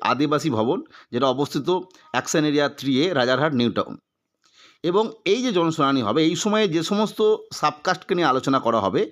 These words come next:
আবেদনপত্র নিয়ে আলোচনা করা, সেটা হচ্ছে হাজারি মুসলিম সম্প্রদায়ের, মুচি, এছাড়া চামার মুসলিম সম্প্রদায়ের, পৈলান মুসলিম সম্প্রদায়ের,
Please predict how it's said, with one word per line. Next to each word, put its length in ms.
আবেদনপত্র 640
নিয়ে 180
আলোচনা 300
করা, 160
সেটা 180
হচ্ছে 320
হাজারি 580
মুসলিম 340
সম্প্রদায়ের, 640
মুচি, 480
এছাড়া 320
চামার 420
মুসলিম 340
সম্প্রদায়ের, 520
পৈলান 320
মুসলিম 340
সম্প্রদায়ের, 580